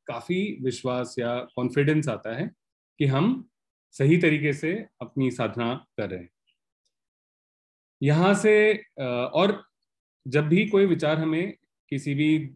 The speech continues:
ध्यान समापत्ति से खींच ले जाए, तो हम उस ध्यान में नहीं रहेंगे। मतलब विचार में अगर हम, हमारा मन फंस जाता है, जिस पर हमें सही, अ, व्यायाम या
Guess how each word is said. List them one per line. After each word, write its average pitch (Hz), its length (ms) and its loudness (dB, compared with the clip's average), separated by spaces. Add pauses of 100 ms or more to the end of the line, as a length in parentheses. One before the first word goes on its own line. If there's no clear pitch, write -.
(180)
ध्यान 123 460 -4
समापत्ति 123 600 -6
से 135 200 0
खींच 131 480 -6 (120)
ले 123 160 0
जाए, 135 220 0 (360)
तो 156 120 2
हम 160 260 0
उस 160 140 -4
ध्यान 127 260 -4
में 165 220 -2
नहीं 127 220 -4
रहेंगे। - 560 -12
मतलब 110 340 -12 (100)
विचार 135 540 -2
में 143 160 0
अगर 135 220 -2
हम, 131 280 -2
हमारा 127 360 -4
मन 131 280 -4
फंस 135 340 -6
जाता 104 380 -6
है, 202 120 -8 (180)
जिस 120 180 -4
पर - 400 -6
हमें 120 460 -2
सही, 120 540 -2 (680)
अ, 107 120 -4
व्यायाम 120 540 0
या 120 380 -4